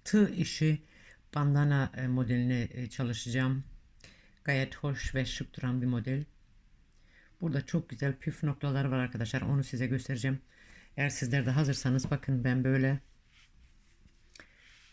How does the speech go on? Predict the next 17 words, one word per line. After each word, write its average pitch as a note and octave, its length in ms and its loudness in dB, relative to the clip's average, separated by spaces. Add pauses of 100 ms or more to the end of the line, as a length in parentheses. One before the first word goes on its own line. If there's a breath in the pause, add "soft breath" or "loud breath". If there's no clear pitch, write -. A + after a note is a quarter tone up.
(120)
güzel C#3+ 360 2
koyu E3 380 4
yeşil D3 640 4
bir, D3 380 2
e, C3+ 520 2
ipimle, C3 580 2
orta D#3 340 -2
kalınlıkta C#3+ 560 2
olan C3+ 320 0
bir D#3 60 0
ipimle, B2+ 480 0
bakın C3+ 180 -4
şöyle C3 360 0
bir C#3 100 -2
ipim D3 320 0
vardı A2+ 280 -2
arkadaşlar. G#2 560 -8